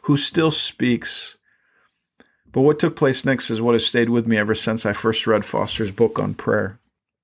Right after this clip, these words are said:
Uh, listen and picture it in your mind. He writes, "I'd come to a cliff overlooking the beach." So he's left the Haystack Rock and gone up to this cliff overlooking the beach. On top, he said, was a forest of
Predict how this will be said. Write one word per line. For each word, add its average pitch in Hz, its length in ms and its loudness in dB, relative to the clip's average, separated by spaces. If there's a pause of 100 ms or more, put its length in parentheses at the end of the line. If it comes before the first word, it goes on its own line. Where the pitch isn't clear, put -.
(880)
Uh, 135 140 2
listen 143 420 4
and 101 380 -4
picture - 320 2
it 110 60 2
in 110 120 2
your 104 100 0
mind. 107 360 0
He 120 100 -2
writes, 117 300 2
"I'd 120 160 0
come 156 240 -2
to 147 160 2
a - 40 0
cliff - 360 0
overlooking 113 580 0
the 101 80 0
beach." - 640 -4
So 113 220 0
he's 120 320 0
left 143 380 0
the 113 220 0 (400)
Haystack 113 540 2
Rock 107 320 0
and 98 140 -6
gone 113 180 2
up 113 160 -2
to - 100 -10
this 104 200 -4
cliff 113 360 -2
overlooking 107 500 -4
the 107 60 -8
beach. 101 320 -6
On 127 140 4
top, 135 300 -2
he 131 80 2
said, 120 240 0
was 117 160 0
a 110 80 2
forest 127 500 0
of 104 160 -2